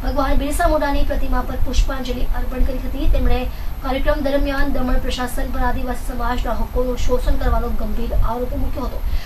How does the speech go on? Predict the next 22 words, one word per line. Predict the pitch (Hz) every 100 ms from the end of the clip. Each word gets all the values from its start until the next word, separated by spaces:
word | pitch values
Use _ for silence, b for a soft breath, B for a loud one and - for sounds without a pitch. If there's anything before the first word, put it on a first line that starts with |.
| B -
ઉલ્લેખનીય | 285 302 330 330
છે | 294
કે | 302
બે | 285
હજાર | 269 277 285
એકવીસમાં | - 277 277 262
ભારત | 240 247 -
સરકારે | - - 254 254
બિરસા | 247 254 240 277
મુંડાની | 277 254 254
જન્મજયંતિને | 247 240 226 247 240 247 240
જનજાતીય | 247 240 247 233 240
ગૌરવ | 226 233 233
દિવસ | 226 - -
તરીકે | 240 269 240
ઘોષિત | - 226 214 269 -
કરી | 240 - B B B
આદિવાસી | - 285 311 311 -
સમાજના | 311 285 285 302 285 269
બલિદાન | 254 254 262 254
અને | 254 254
સાંસ્કૃતિક | - 226 - 262 262 254